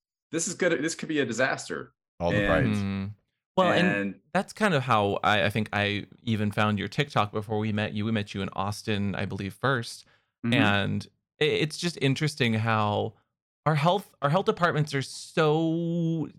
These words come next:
Speaker 3: disjointed at times. Like, they won't,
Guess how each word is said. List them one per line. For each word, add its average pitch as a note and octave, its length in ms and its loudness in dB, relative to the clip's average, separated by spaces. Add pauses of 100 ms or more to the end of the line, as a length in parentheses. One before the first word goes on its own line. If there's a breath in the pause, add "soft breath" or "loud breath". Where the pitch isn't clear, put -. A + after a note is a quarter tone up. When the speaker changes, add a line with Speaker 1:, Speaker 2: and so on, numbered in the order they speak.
(280)
Speaker 3:
disjointed D3 600 0
at F3+ 100 -6
times. G#3 440 0 (320 soft breath)
Like, A#2 400 0 (240)
they C#3+ 80 4
won't, C#3+ 420 2